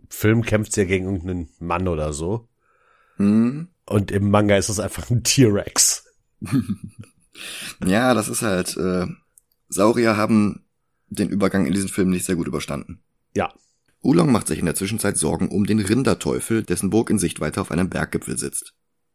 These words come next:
Speaker 2: Und der taucht dann auch sofort auf und greift Oolong und Bulma an. Dann kommt Goku auf Jindu-jun angeflogen und stellt sich ihm. Der Rinderteufel erkennt die Wolke wieder und beendet den Kampf. Er bittet Goku, den Herrn der Schildkröten herzuholen,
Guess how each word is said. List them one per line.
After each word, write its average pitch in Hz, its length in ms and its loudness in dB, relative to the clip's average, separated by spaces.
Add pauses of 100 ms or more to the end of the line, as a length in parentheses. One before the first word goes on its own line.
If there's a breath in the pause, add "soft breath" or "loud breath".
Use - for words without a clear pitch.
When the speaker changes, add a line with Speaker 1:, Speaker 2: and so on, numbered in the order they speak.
(800)
Speaker 2:
Und 87 380 -2
der 80 160 0
taucht 98 240 0
dann 85 80 2
auch 71 100 -2
sofort 85 320 -4
auf 156 260 -2
und 110 160 0
greift 95 300 -2
Oolong 95 260 2
und 87 160 -4
Bulma 82 300 0
an. - 180 -10 (920)
Dann 143 120 -2
kommt 143 180 -4
Goku 117 240 2
auf 73 120 -2
Jindu-jun 104 440 2
angeflogen 90 520 0
und 92 100 -4
stellt 90 280 2
sich - 220 -8
ihm. - 240 -8 (960)
Der 135 100 -2
Rinderteufel 120 480 2
erkennt - 320 -2
die 104 100 -2
Wolke 85 280 0
wieder 87 180 2
und 78 120 -2
beendet 78 320 -4
den 82 120 -6
Kampf. - 340 -14 (640)
Er 104 120 2
bittet 139 220 0
Goku, 110 340 0 (200)
den 95 120 -2
Herrn 90 180 0
der 85 100 2
Schildkröten - 520 -2
herzuholen, 80 680 -6